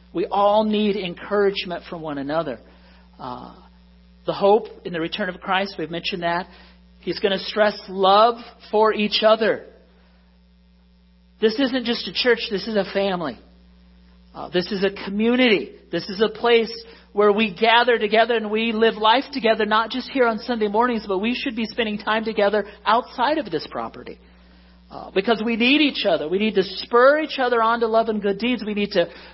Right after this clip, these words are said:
carry one another's burdens. We need to be able to be completely open and honest with one another. We need to be able to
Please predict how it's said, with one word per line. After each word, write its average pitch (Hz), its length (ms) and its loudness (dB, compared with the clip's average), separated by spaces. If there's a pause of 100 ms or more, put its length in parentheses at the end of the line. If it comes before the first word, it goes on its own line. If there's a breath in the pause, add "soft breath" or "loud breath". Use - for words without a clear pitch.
(300 loud breath)
carry 277 540 6
one 254 180 -2
another's 240 500 2
burdens. 208 680 0
We 240 100 0
need 269 160 2
to 277 60 -4
be 269 180 2
able 262 220 4
to 247 80 0
be 226 280 2 (320 loud breath)
completely 254 720 0
open 240 520 2
and 208 340 -4
honest 247 500 0
with 185 140 -8
one 147 180 -8
another. 139 300 -4 (240 loud breath)
We 277 300 4
need 277 260 2
to 262 100 -4
be 233 200 2
able 226 240 2
to 214 120 -6